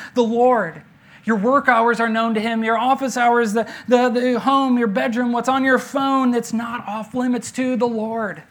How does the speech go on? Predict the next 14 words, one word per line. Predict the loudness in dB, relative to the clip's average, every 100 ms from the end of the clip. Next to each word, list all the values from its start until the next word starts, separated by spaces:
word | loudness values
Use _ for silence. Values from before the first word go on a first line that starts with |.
| _ _ _ _ _ _ _ _ _ _
The | -2
variety | -2 -2 -2 -4 -4 -2 -2
and |
the | -4
specificity | -6 -6 -6 -8 -4 -2 -2 -2 -2 -4
of | -4 0
the | 0
laws | 0 -2 -4
show | -6 -8 -6 -6
that | -8
God | -8 -10
loves | -8 -6 -4 -4 -4
us | -6 -8
enough. | -8 -6 -6 -6 -10 -14